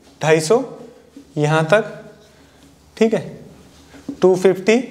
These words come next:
फिर riser लगाएंगे पचास एम एम के, क्योंकि हमारा scrap नीचे गिरेगा, ओ sorry, ब्लैंक नीचे गिरेगा, तो तीन सौ एम एम। तो ये तीन सौ एम एम आ गया।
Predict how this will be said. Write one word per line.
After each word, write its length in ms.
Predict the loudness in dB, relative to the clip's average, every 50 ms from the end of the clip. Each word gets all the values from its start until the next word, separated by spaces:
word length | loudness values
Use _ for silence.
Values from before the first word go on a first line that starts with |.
| -14 -20 -20 -20 -20 -8 0
फिर 160 | 2 4 4
riser 300 | 6 4 4 2 0 0
लगाएंगे 440 | 2 2 2 0 0 -2 -4 -4 -6
पचास 540 | -8 -10 -14 -16 -10 -2 0 0 0 0 -2
एम 100 | -4 -4
एम 140 | -6 -4 -4
के, 100 | -4 -4 -6 -8 -14 -20 -20 -20 -20 _ _ _ _ _ _ _
क्योंकि 220 | -4 0 2 2 2
हमारा 400 | 2 2 2 4 4 4 2 0
scrap 360 | -2 -4 0 2 2 2 2 0
नीचे 220 | -4 -4 -4 -2
गिरेगा, 380 | 0 0 0 0 0 0 -2 -4 -8 -14 -18 -20 -20 -20 -20 _ _ _ _ _ _ _ _ _ _ _ _ _ _ _ _ _ _ _ _ -18 -18 -18 -20 -20 -20 -20 -20 _ _ _ -18 -18 -18 -18 -18 -20 -20 -20 -20 _ _ _ _ _ _ _ -16 -16 -16 -20 -20 -20 -20 -20 -20 -20 -20 -20 -4 0 0
ओ 80 | 2
sorry, 240 | 4 4 4 4 2
ब्लैंक 480 | 2 0 2 4 4 4 4 4 2 2
नीचे 240 | 2 2 2 2
गिरेगा, 340 | 2 2 0 0 0 -2 -4 -6 -10 -18 -20 -20 -20 -20 -20 -20 _ -2
तो 80 | -2 -2
तीन 300 | 2 2 4 4 4 2
सौ 140 | 2 0
एम 160 | -2 -2 -4 -6
एम। 100 | -8 -12 -14 -18 -20 -20 -20 -20 _ _ _ _ _ 0
तो 80 | 2 2
ये 120 | 2 2
तीन 280 | 2 2 2 2 2 -2
सौ 120 | -4 -6
एम 100 | -6 -6
एम 120 | -6 -8
आ 100 | -10 -12
गया। 160 | -14 -14 -16